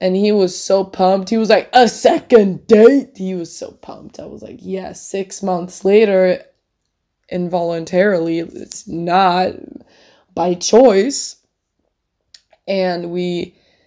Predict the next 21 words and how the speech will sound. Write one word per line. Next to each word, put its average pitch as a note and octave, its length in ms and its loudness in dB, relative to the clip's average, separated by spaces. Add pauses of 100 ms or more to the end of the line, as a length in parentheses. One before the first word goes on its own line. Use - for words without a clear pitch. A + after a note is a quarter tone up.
(220)
had - 320 -10
the A3 80 0
date G3 580 2
and F3+ 100 -6
we E3+ 100 -6
were E3+ 120 -8
talking, F#3 640 -4
and F3 260 -6
yeah, G3 400 -4 (420)
he's C#4+ 260 4
a F#4+ 60 4
nice D#4+ 320 2
guy. B3 320 -2
He's G#3+ 300 -4
fun B3+ 260 -4
to A#3 120 -4
hang F#3 260 -4
out A3+ 260 -4
with. G3 460 -4 (280)
So, C4+ 220 0
like, C4+ 460 -2